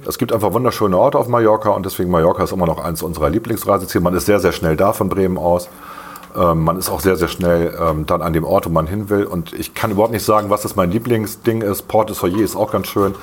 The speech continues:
hat den Charme der fünfziger Jahre. Aber ich mag tatsächlich auch die großen Rambo-Zambo-Dinger, ähm, jetzt mal von Ballermann abgesehen.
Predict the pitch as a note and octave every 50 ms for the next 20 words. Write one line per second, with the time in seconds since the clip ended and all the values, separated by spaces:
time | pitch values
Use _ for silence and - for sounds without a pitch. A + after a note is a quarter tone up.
0 | - - - - G#2 F#2 - F#2+ E2 - - G#2+ G2 F#2+ G2 - - - A#2 A#2
1 | - - - F#2+ F#2+ F2+ F#2+ F#2 F2+ F2+ F2+ F2+ F#2 F2 - - - - - -
2 | - - - - - - B2+ B2+ C#3 B2+ - C3+ C#3+ E3 - D3 C3+ - D3 C3+
3 | B2+ A#2 C3 A#2 A2+ A2 G#2+ - A2+ A2 A2 G#2 F2+ - - B2+ B2+ - A2+ G#2+
4 | A2+ A2+ A2 G#2+ F#2+ - - A#2+ B2+ C3+ B2+ A#2 G#2+ A#2 A2+ A2+ G#2+ G#2+ G#2 -
5 | - - - - - - - - - A2 G#2+ G2+ G2 F#2+ F#2+ F#2+ F2+ F2+ - -
6 | - - - _ _ _ _ - - A2+ G2 G2 - - G#2+ G2+ F#2 - G#2 E2
7 | A2 A2+ A#2+ A#2 G2+ F#2+ F2+ F#2 G2 - - - A2+ F2+ E2+ F#2+ F#2+ G2 F2+ F#2+